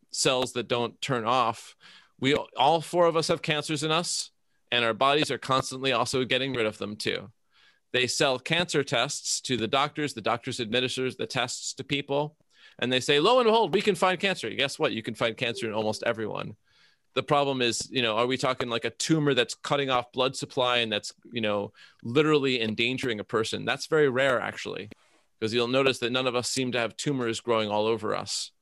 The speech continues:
right? But you can make tests to find tumors in people,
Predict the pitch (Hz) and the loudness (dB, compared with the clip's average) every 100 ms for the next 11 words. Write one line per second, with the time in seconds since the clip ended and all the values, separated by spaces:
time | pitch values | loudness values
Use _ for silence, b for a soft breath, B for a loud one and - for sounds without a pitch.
0 | _ - 107 107 - B B B B B | _ -4 0 0 -4 B B B B B
1 | _ _ _ 110 156 151 131 143 147 143 | _ _ _ -2 2 4 2 0 0 0
2 | 135 - 135 147 156 - 190 - - 151 | -2 -6 0 0 0 -2 -2 -2 -4 -2
3 | - 135 127 170 165 147 123 113 113 113 | 0 0 0 0 2 2 0 -2 0 2
4 | 107 | 0